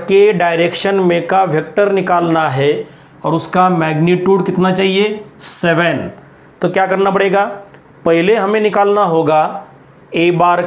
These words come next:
के डायरेक्शन में का यूनिट वेक्टर,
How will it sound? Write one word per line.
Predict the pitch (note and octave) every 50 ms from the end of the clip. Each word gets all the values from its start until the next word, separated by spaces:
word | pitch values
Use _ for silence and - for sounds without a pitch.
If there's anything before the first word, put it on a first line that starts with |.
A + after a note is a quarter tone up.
| F3+
के | - - G3 G3 G3+ G3+ G3+ G#3 A3+ B3 A#3
डायरेक्शन | F#3 C#3+ D#3+ D#3+ D#3+ E3 E3+ F3 F3 F3 - - G3 G3
में | G3 F#3+ F3+ E3+ F3 E3+ F3 -
का | - F3+ F#3+ G3+ A#3 - - -
यूनिट | F#3+ F3 F3+ F#3 G3+ A#3 - - G#3
वेक्टर, | D3 D3 D3+ - - - B2+ G#2+ -